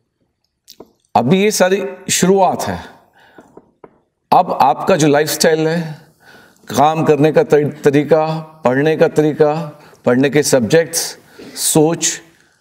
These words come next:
सब बदलनी होगी, क्योंकि आप लोग जो प्रिपरेशन के टाइम पे थे, अब वो आप नहीं हैं, आप अलग हैं। ज़्यादातर बच्चे जो यहाँ पे आए, एक बड़े प्योर मिशन के साथ में आए होंगे,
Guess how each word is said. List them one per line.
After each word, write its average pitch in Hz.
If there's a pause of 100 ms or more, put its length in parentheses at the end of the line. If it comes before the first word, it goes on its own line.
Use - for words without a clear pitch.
(320)
सब -
बदलनी 127
होगी, 101
क्योंकि 165
आप 151
लोग 147
जो 143
प्रिपरेशन 139
के 156
टाइम 135
पे 131
थे, 170
अब 151
वो 139
आप 143
नहीं 123
हैं, 92 (380)
आप 123
अलग 143
हैं। 95 (1600)
ज़्यादातर 170
बच्चे 185
जो 160
यहाँ 139
पे 180
आए, 151
एक 160
बड़े 175
प्योर 170
मिशन 156
के 151
साथ 135
में 127
आए 117
होंगे, 107